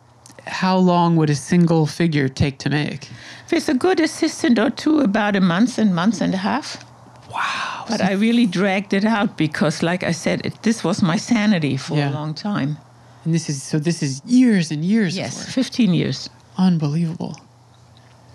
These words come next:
Speaker 2: I did other things too in that time, and I, I traveled a lot during that time too, but from beginning till end, this was fifteen years.
Speaker 1: I'm gonna switch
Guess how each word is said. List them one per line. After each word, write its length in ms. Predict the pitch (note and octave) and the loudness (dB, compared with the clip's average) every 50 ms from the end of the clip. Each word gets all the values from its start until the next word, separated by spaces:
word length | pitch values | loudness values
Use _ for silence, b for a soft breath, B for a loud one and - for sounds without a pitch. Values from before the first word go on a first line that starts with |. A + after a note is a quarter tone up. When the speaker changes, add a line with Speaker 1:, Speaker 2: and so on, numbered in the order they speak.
| B B B B | B B B B
Speaker 2:
I 140 | D4+ D4 E4 | -2 0 2
did 180 | E4+ F4+ D4 G3+ | 2 2 2 2
other 240 | - B3+ A#3 D4+ D4 | 0 0 0 0 0
things 340 | - - C#4 A3+ A3 - - | 0 2 2 4 2 2 0
too 180 | - D#4+ D4 | -2 0 2
in 140 | C4+ B3 E3 | 2 2 2
that 200 | D#3 D#3 D3 - | 2 0 0 -2
time, 380 | - - - D3+ C3 C#3 E3 F3+ B B B B B B - | -2 -2 -2 0 0 0 0 -2 B B B B B B -4
and 160 | - - A#3 | -2 -2 0
I, 280 | F#3+ F#3 F#3+ G3+ - - - - - | 0 0 0 -2 -2 -4 -8 -8 -6
I 140 | - F#3 F#3 | -4 -4 -4
traveled 560 | E3 - - C4 A#3+ C4 A#3 F3 D3+ D#3 - | -4 -2 -2 0 0 0 0 0 -2 -2 -2
a 60 | - | -2
lot 240 | F3 F3+ D#3 D3+ - - - - - | -2 0 0 -2 -2 -6 -12 -6 -2
during 240 | F3+ F#3 F3+ D#3+ | 0 2 2 2
that 180 | D#3 D#3 D#3+ - | 2 0 -2 -2
time 320 | - - D3 C3+ D#3+ D#3+ E3 | -2 -2 -2 0 0 0 -2
too, 280 | - - B3 A3 F3+ | 0 0 2 2 2
but 220 | D#3+ E3+ D#3 D3 D3+ B B B B B B B B | 2 0 -2 -2 -2 B B B B B B B B
from 240 | - - F#3 G3 F#3+ | -4 0 2 2 2
beginning 480 | F3+ F3+ G3 B3 D4 C#4+ D4+ C#4+ C4 | 2 2 2 4 4 6 6 6 4
till 220 | B3+ - B3+ A#3+ - | 4 2 0 0 0
end, 240 | A#2 E3 F3+ F3+ F3+ | 0 2 0 0 0
this 200 | - E3+ - - | 0 -2 -2 -4
was 160 | - - - | -6 -6 -4
fifteen 420 | - F3+ E3 - - - E3 D3+ D3 | -4 -6 -6 -4 -6 -4 -2 -2 0
years. 340 | C#3+ C#3+ - - - - - - - - - - - B B B B B B B B B B B B B B B B B B B B B B B B B - - - - - - C#4+ | -2 -2 -4 -6 -10 -14 -16 -18 -20 -20 -20 -20 -20 B B B B B B B B B B B B B B B B B B B B B B B B B -20 -20 -20 -20 -14 -10 -4
Speaker 1:
I'm 140 | - F#3+ F#3+ | 2 4 4
gonna 380 | G3+ G3+ F#3+ E3+ D3+ - - - | 6 6 4 4 2 0 -2 -6
switch 600 | - - - - - B3 A#3+ - - - - - | -10 -12 -8 -2 0 0 0 0 -4 -8 -10 -12